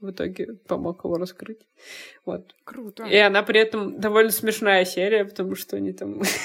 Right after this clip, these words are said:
Speaker 1: <laughs> очень смешно общаются иногда. Так что, если тебе, кстати, могу посоветовать, если ты не хочешь смотреть весь сериал, а ты, скорее всего, не хочешь,
Speaker 2: Нет.
Speaker 1: э, пос-, пос-, посмотри вот эту серию. А сериал, кстати, мне понравился. Он, э,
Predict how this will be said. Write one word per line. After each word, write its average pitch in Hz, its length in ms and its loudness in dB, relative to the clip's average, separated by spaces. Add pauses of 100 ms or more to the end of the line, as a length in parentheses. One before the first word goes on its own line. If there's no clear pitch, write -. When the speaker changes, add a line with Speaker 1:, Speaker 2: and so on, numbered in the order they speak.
(320)
Speaker 1:
<laughs> - 460 -10
очень - 180 4
смешно 214 460 0
общаются 185 540 4
иногда. 190 300 -2 (200)
Так 185 160 -6
что, - 240 -8
если 190 580 -2 (800)
тебе, 196 300 4
кстати, 196 320 -2
могу 185 240 -2
посоветовать, 240 480 0
если 220 140 -8
ты 202 120 -6
не 214 80 2
хочешь 214 320 4
смотреть 196 480 2
весь 196 260 4
сериал, 175 540 2
а - 160 -4
ты, 170 220 -6
скорее 170 320 -4
всего, 175 240 -4
не 175 120 0
хочешь, 285 560 2
Speaker 2:
Нет. 202 380 -2
Speaker 1:
э, 277 60 6
пос-, 320 840 8
пос-, 214 80 2
посмотри 220 400 0
вот 262 220 2
эту 214 160 0
серию. 180 500 0
А 196 60 6
сериал, 240 320 6
кстати, - 300 -4
мне 233 260 2
понравился. 180 640 0
Он, 190 640 -4 (260)
э, 185 300 4